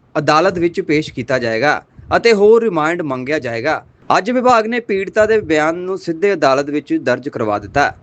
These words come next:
ਹੁਣ ਦੇਖਣਾ ਹੋਵੇਗਾ ਕਿ ਅਗਲੀ ਕਾਰਵਾਈ ਕੀ ਹੋਏਗੀ ਅਤੇ ਕਿੰਨੇ ਘਪਲੇ ਸਾਹਮਣੇ ਆ ਰਹੇ ਨੇ। ਬਿਊਰੋ ਰਿਪੋਰਟ, ਤਹਿਲਕਾ ਪੰਜਾਬੀ ਟੀਵੀ। ਭ੍ਰਿਸ਼ਟਾਚਾਰ ਦੇ ਦੋਸ਼ਾਂ ਵਿੱਚ ਵਿਜੀਲੈਂਸ ਬਿਊਰੋ ਵੱਲੋਂ ਫੜੇ ਗਏ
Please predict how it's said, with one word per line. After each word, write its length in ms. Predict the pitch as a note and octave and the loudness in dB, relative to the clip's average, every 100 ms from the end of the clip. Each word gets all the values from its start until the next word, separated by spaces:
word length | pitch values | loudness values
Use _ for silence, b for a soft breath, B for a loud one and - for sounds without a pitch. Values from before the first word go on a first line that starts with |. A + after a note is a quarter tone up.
| - - - F3 | -18 -16 -2 2
ਹੁਣ 120 | A3+ | 4
ਦੇਖਣਾ 380 | A3 A3+ A#3+ B3+ | 4 2 0 -2
ਹੋਵੇਗਾ 280 | A#3+ B3 | 0 -2
ਕਿ 200 | A#3+ B3 | -2 -2
ਅਗਲੀ 260 | F#3 F3+ G#3 | -2 -2 -6
ਕਾਰਵਾਈ 460 | - C#3 B2+ C#3 D#3+ | -2 -2 0 -2 -2
ਕੀ 220 | D#3 C#3 | -2 -2
ਹੋਏਗੀ 400 | C3+ A#2 A2+ C#3+ - F3 | 0 0 0 -2 0 -2
ਅਤੇ 200 | F#3+ B3 | 2 2
ਕਿੰਨੇ 340 | A#3 A3+ B3 A#3+ G3 | 2 0 0 0 -2
ਘਪਲੇ 280 | E3 F3+ F#3+ | 2 2 2
ਸਾਹਮਣੇ 420 | C3 B2+ D#3 D3+ | -2 -2 0 2
ਆ 120 | A#2 | 0
ਰਹੇ 140 | A2+ | 0
ਨੇ। 160 | B2 E3 - C#3 | -2 -4 -2 4
ਬਿਊਰੋ 220 | F#3 A3+ | 6 4
ਰਿਪੋਰਟ, 280 | A3+ B3 A#3 | 4 -2 0
ਤਹਿਲਕਾ 380 | F3 E3 F3 | -2 -2 -2
ਪੰਜਾਬੀ 460 | F3+ F3 B2+ A2+ C3 | -4 -4 -4 -4 -4
ਟੀਵੀ। 360 | A#2+ A2+ E3 - _ - | -6 -2 0 -2 _ -4
ਭ੍ਰਿਸ਼ਟਾਚਾਰ 540 | - F3 - G#3 G#3+ G#3+ | 2 2 2 2 4 4
ਦੇ 120 | A3 | 2
ਦੋਸ਼ਾਂ 440 | E3 C#3+ C3+ F3+ E3 | 2 -4 -2 -2 -2
ਵਿੱਚ 240 | D#3 F3 | -2 -2
ਵਿਜੀਲੈਂਸ 500 | C#3+ C3+ D3 D#3+ D#3 | -4 -2 -2 -4 -4
ਬਿਊਰੋ 260 | B2+ C3+ C#3 | -2 0 2
ਵੱਲੋਂ 280 | B2 C#3+ | 2 0
ਫੜੇ 260 | C#3+ B2+ D3 | 0 0 0
ਗਏ 280 | C3 C3+ | 2 2